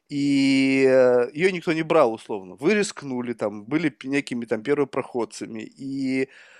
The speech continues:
э, безусловно, с точки зрения бизнеса здесь как бы нету там обиженных, там, об-, ну, так далее. Кто успел, тот и съел, как говорится, да. То есть это я понимаю, как бы выживают сильнейшие. Но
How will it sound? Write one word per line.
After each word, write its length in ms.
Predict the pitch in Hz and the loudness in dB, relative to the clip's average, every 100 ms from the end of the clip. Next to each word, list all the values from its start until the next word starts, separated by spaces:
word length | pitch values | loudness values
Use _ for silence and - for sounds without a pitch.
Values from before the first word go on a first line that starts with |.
| - - | -14 -2
э, 340 | 131 120 117 | 2 4 2
безусловно, 720 | 131 151 156 - 254 269 156 | -6 -10 -8 2 2 4 0
с 60 | - | -2
точки 300 | 180 175 - | -4 -4 -4
зрения 260 | 170 190 160 | -2 0 -2
бизнеса 480 | 151 226 208 - 147 | -4 -2 -2 -4 -8
здесь 300 | 139 190 - | -4 -4 -4
как 180 | 151 143 | -8 -6
бы 100 | 160 | -2
нету 320 | 190 190 139 | -2 -2 -2
там 200 | 120 117 | -2 -2
обиженных, 540 | 123 165 156 135 123 - | -6 -6 -6 -6 -6 -6
там, 220 | 120 113 | -8 -8
об-, 340 | 113 127 - 131 - - | -10 -14 -14 -14 -14 -18
ну, 80 | 180 | -12
так 180 | 139 139 165 | -10 -8 -6
далее. 180 | 254 196 | 0 0
Кто 140 | - 202 | 0 -2
успел, 300 | - 233 214 | -2 -4 -4
тот 220 | - 165 | -4 -10
и 40 | |
съел, 280 | - 151 113 | -8 -2 -2
как 140 | 113 | -4
говорится, 300 | 113 110 107 139 | -8 -8 -4 -2
да. 60 | |
То 100 | 147 | -2
есть 160 | 131 135 | -4 -2
это 180 | 165 165 | -4 0
я 100 | 143 | -2
понимаю, 480 | 156 147 160 175 135 | -2 -6 0 0 0
как 140 | 123 | -6
бы 460 | 120 120 117 117 117 _ | -8 -10 -10 -12 -16 _
выживают 600 | 143 135 151 151 180 170 - | -12 -6 -2 2 4 4 0
сильнейшие. 580 | 160 151 127 - - - - - - - | -10 -4 -4 -4 -8 -14 -20 -20 -20 -2
Но 300 | 190 214 - | 2 2 0